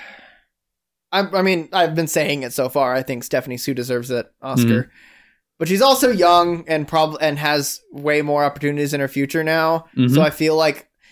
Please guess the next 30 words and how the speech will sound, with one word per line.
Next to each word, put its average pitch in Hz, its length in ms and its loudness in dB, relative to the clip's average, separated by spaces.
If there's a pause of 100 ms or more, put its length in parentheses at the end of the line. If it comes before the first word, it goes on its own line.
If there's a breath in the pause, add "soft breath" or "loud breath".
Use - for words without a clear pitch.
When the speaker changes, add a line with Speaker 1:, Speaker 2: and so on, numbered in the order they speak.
(220 soft breath)
Speaker 1:
I 330 80 2
don't 294 100 4
know 208 120 4
how 175 260 2
the 180 180 0
Oscars 160 460 -2
decides. 156 480 0
It's 196 120 -4
a 214 40 0
bunch 240 320 0
of, 202 260 -2 (160)
it's 202 180 -2
a 247 100 2
bunch 208 600 -2
of 220 220 0
the 185 100 2
people 208 380 -2
in 196 280 2
the 175 140 2
Academy 156 500 0
who 147 100 0
just 143 320 -4
think, 147 380 -8 (100)
vote 156 160 2
on 143 100 0
what 139 140 0
they 131 100 0
like. 117 360 -4 (200 loud breath)
There's 185 180 4
Speaker 2:
Right. 202 40 -2